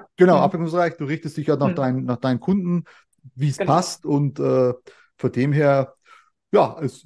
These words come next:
Speaker 1: ist interessant, definitiv. Und ich glaub, da hat eh so, sowieso jeder ein bisschen eine andere Vorgehensweise. Klar, anderes Business, ein bisschen andere Vorgehensweise.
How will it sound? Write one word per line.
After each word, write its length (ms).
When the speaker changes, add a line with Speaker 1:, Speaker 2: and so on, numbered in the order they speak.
Speaker 1:
ist 160
interessant, 460
definitiv. 400
Und 100
ich 80
glaub, 140
da 120
hat 100
eh 160
so, 240
sowieso 320
jeder 380
ein 60
bisschen 200
eine 80
andere 320
Vorgehensweise. 840
Klar, 360
anderes 260
Business, 280
ein 20
bisschen 160
andere 220
Vorgehensweise. 720